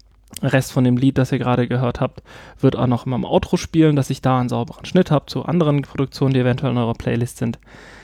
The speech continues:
Die ganze Musik hab ich bei Music Fox lizenziert. Ich mache einen Link in die Shownotes rein, wo ihr euch das Lied selber anhören könnt.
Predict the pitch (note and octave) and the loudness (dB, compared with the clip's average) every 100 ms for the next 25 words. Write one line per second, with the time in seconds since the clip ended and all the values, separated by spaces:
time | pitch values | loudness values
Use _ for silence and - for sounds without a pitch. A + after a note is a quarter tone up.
0 | - C#3 C#3+ C#3+ D3+ C#3+ D3+ - C#3 C#3 | -4 2 4 4 4 4 2 2 0 0
1 | C#3 - - B2 B2 B2 C3+ F3 - - | -2 -4 -2 0 2 2 0 0 -4 -4
2 | G3 - - - - D3+ F3 - E3+ D#3 | -4 -4 -8 -14 -4 0 0 2 0 2
3 | F3 G3 - - - - - - D3+ D3 | 2 0 -2 -20 -20 -20 -20 2 2 2
4 | - C#3 D3 D3 C3+ F3 D#3 C#3 C3+ D3 | 2 0 2 2 4 2 2 0 0 2
5 | D3+ D#3+ - C#3+ C3+ C3 C#3 - - C3+ | 2 2 2 2 2 0 -2 -6 -4 -4
6 | - B2 B2+ C#3+ F#3 E3+ F3 E3 | 0 0 0 0 0 2 2 2